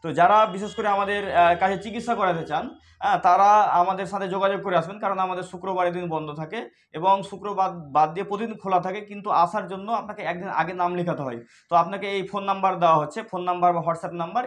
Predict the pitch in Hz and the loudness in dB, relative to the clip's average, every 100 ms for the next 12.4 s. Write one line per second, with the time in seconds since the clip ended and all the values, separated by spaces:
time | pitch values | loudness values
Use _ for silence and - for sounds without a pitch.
0 | - 170 208 180 160 175 185 - - - | -6 -8 -4 -2 -2 -4 -6 -6 -4 2
1 | 147 147 165 165 196 180 180 160 160 160 | 6 6 2 -2 -6 -8 -12 -8 -6 -6
2 | 170 180 233 - 160 175 233 - - _ | -8 -8 -8 -10 -8 -2 -2 -2 -12 _
3 | 196 196 190 175 156 147 147 123 117 _ | -10 -6 -2 -2 -2 -6 -8 -8 -10 _
4 | _ 156 151 170 170 185 175 175 180 180 | _ -6 0 0 -2 -2 0 0 -2 -4
5 | 185 180 185 165 147 - - _ _ 143 | -4 -4 -4 -6 -10 -14 -16 _ _ -4
6 | 151 170 175 165 139 147 240 _ _ _ | -4 -4 -8 -10 -10 -12 -14 _ _ _
7 | 180 180 180 151 170 233 _ _ - 202 | -8 -8 -8 -10 -12 -14 _ _ -16 -16
8 | 202 - 180 180 180 - 156 156 - 127 | -16 -18 -12 -10 -12 -10 -6 -6 -8 -12
9 | 135 139 175 202 151 170 196 - 151 135 | -8 -6 -6 -10 -10 -10 -10 -10 -10 -10
10 | - - _ 131 143 131 170 190 170 139 | -12 -16 _ -12 -4 -2 0 -2 -4 -8
11 | - 165 247 _ _ _ 127 139 151 190 | -10 -14 -14 _ _ _ -10 -6 -6 -6
12 | 175 143 135 156 | -10 -10 -8 -10